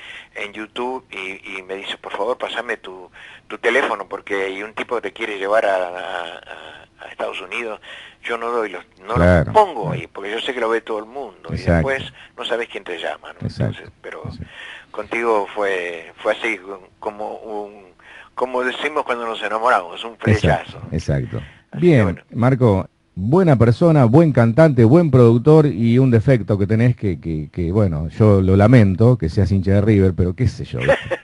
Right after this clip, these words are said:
Speaker 2: Ya está. <laughs> Eso no podés cambiarlo.
Speaker 1: Sí, claro.
Speaker 2: Sí, yo soy hincha de Boca, así que tenemos ahí una diferencia
Speaker 1: Ah,
Speaker 2: que,
Speaker 1: bueno, no, pero
Speaker 2: eh,
Speaker 1: vos, vos sabés que yo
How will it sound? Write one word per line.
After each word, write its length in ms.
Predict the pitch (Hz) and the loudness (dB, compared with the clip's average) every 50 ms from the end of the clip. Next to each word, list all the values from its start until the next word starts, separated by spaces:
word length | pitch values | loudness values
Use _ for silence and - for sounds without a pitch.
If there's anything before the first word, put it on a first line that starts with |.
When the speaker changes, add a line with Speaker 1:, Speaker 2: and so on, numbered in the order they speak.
| - - | -4 0
Speaker 2:
Ya 100 | - - | 0 0
está. 240 | - - 98 87 73 - - - - - | 2 2 2 2 2 -2 -8 -10 -4 0
<laughs> 600 | 120 120 - - - - - - - - 110 - | 0 0 0 -2 -10 -14 -16 -16 -14 -14 -8 -2
Eso 260 | 113 104 - 113 110 | -2 -2 0 2 2
no 100 | 107 107 | 4 4
podés 220 | 92 98 104 104 92 | 4 4 4 4 4
cambiarlo. 480 | 101 101 104 110 95 85 78 76 73 71 - - - - - - - 135 139 - - | 4 4 4 4 4 4 0 -4 -6 -8 -10 -10 -14 -10 -4 -2 -2 0 0 0 0
Speaker 1:
Sí, 100 | 135 113 - | 0 -4 -4
claro. 380 | - 110 113 107 101 95 90 85 95 - 139 - _ | -2 0 0 0 0 -2 -4 -8 -8 -8 -10 -10 _
Speaker 2:
Sí, 340 | - - - 104 110 123 101 87 87 - - | -10 -2 2 4 4 4 2 0 -6 -4 2
yo 100 | - 120 | 4 4
soy 180 | 107 - 113 113 | 4 4 4 2
hincha 160 | 113 107 113 110 | 2 2 2 2
de 80 | 113 | 4
Boca, 260 | 120 113 107 - 90 | 4 4 2 2 0
así 120 | 92 - 101 | -4 -4 -4
que 60 | 101 90 | -4 -2
tenemos 360 | 98 104 101 98 92 85 - | 2 2 4 4 2 2 0
ahí 80 | 87 90 | 0 0
una 120 | 95 92 | 2 2
diferencia 540 | 95 98 90 95 98 101 110 117 135 123 110 | 2 2 4 4 4 6 6 6 6 4 2
Speaker 1:
Ah, 80 | 98 | 2
Speaker 2:
que, 160 | - 117 123 104 | 2 0 0 -2
Speaker 1:
bueno, 160 | 87 85 82 95 | -4 -8 -16 -16
no, 200 | 110 110 104 92 - - | -16 -16 -18 -18 -16 -14
pero 180 | 110 - - | -8 -4 0
Speaker 2:
eh, 200 | 95 92 90 87 | 2 2 4 2
Speaker 1:
vos, 100 | 90 90 - - 127 | 2 0 -4 -8 -12
vos 100 | 143 151 | -6 -2
sabés 200 | 196 190 196 - | 0 0 0 0
que 240 | - 175 156 147 131 | 2 4 4 4 4
yo 120 | 139 156 | 2 -2